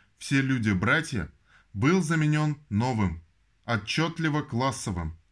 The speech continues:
пролетарским лозунгом «Пролетарии всех стран, соединяйтесь». Устав Союза коммунистов следующим образом определял его организационную структуру. Низовой организацией Союза является община.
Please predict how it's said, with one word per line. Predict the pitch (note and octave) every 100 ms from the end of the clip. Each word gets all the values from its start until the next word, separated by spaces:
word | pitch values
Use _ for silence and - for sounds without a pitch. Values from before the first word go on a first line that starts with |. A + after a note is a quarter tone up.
| -
пролетарским | B2+ C3 C3 C#3+ C#3+ C#3 - G#2+
лозунгом | G2 C3+ D3+ D3+ D3 D3 - _ _ _ _ _
«Пролетарии | B2+ C3 B2 F#2+ B2+ C#3 C#3 C#3 C3+
всех | - A2+ F#2+
стран, | - A#2+ A#2 A2+ -
соединяйтесь». | - A#2 G#2 A#2 A#2+ G#2 F#2 D#2 - _ _ _ _ _ _ _ _ _
Устав | B2+ A2+ F3+ F3
Союза | E3+ C#3+ F3 D3+
коммунистов | B2+ A2+ B2 F3+ F3+ G2 E2+ - _ _
следующим | - A#2 D#3 E3 F3 - D#3+
образом | - C#3 C#3+ C3 C#3 -
определял | A2 A2 G2 G2 A2 C3+ C3+ _ _
его | - G2+ A2+ C3+ E3+ - -
организационную | A#2+ A#2 C3+ B2+ A#2 G2 A2+ B2+ C#3+ C#3+
структуру. | C3 C#3 C3 - C3 F#2 E2 _ _ _ _ -
Низовой | A2+ A#2+ C#3 C3+ C3+ E2+ - _ _
организацией | G#2+ G2 A2 F#2+ A#2 D3+ - A#2+
Союза | F#2+ G#2+ G#2 G2 F#2+
является | F#2 G2 B2 D3 - C#3
община. | A#2 A2 - D#3 A2 E2